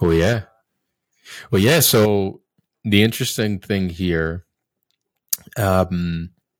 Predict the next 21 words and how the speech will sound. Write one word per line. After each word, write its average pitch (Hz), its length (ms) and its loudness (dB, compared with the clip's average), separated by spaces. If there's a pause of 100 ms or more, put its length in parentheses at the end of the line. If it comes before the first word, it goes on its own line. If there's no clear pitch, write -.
(960)
is 90 180 0
that 90 880 0 (320)
the 90 120 0
mindset 101 840 -2 (480)
that 90 140 -2
led 95 380 0
to 98 140 -4
the 87 100 -6
problem 107 600 0 (640)
cannot 98 440 -2
be 95 140 -4
the 90 100 -4
same 90 280 -4
mindset 87 680 -4 (240)
that - 220 -10
leads - 240 -10
to - 100 -12
the - 140 -12
solution. - 560 -10 (1900)
But 101 500 2
the, 90 720 -2